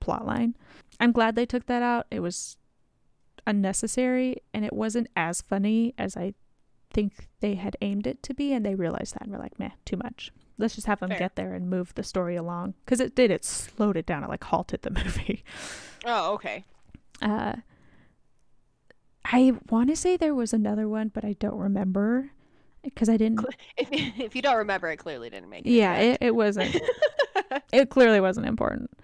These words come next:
Speaker 1: But yeah, those were the deleted scenes.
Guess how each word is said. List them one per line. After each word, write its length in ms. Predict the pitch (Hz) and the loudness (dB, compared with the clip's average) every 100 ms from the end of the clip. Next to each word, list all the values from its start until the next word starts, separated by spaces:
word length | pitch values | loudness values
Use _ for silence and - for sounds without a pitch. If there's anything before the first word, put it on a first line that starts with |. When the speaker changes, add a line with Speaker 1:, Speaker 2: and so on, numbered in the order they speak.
| - - - - - _ _ - | -20 -20 -20 -20 -20 _ _ 2
Speaker 1:
But 300 | 226 - - | 2 2 0
yeah, 180 | 233 202 | 0 2
those 160 | 208 | 4
were 60 | 254 | 4
the 100 | 277 | 4
deleted 380 | 254 226 208 196 | 4 2 2 -2
scenes. 520 | - 214 226 226 - | -2 -2 -2 -6 -12